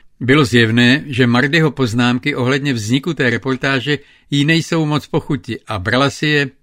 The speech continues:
podle něj zbytečně, moc osobně. Na druhé straně si uvědomil, že se proti své vůli začal do věci příliš pokládat. Adéla byla zjevení. Přesná,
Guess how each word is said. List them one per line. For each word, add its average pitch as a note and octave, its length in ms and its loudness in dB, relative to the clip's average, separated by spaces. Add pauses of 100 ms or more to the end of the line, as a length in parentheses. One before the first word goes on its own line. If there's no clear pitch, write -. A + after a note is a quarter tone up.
(120)
podle A2 240 -2
něj F#2+ 180 0
zbytečně, A2+ 680 -2 (500)
moc C3 220 0
osobně. F#2+ 500 -4 (680)
Na B2+ 100 2
druhé D#3+ 280 4
straně D3+ 340 0
si C#3+ 120 -4
uvědomil, C#3+ 520 2
že C3 120 0
se - 180 -6
proti C#3+ 320 -4
své D3 280 -2
vůli C3+ 340 -2
začal B2+ 380 -2
do C3 80 0
věci C3 280 -4
příliš A#2 500 -2
pokládat. F#2 600 -6 (1080)
Adéla F#3+ 400 4
byla F3+ 220 2
zjevení. A#2 640 2 (400)
Přesná, D#3 680 -2